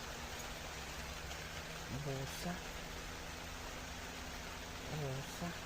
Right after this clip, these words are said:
Вуса зрізаємо. І там потрібно було обирати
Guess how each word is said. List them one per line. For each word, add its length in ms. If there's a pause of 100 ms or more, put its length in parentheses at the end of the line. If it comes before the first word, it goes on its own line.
(840)
Вуса 440
зрізаємо. 580 (360)
І 60
там 200
потрібно 480
було 360 (480)
обирати 500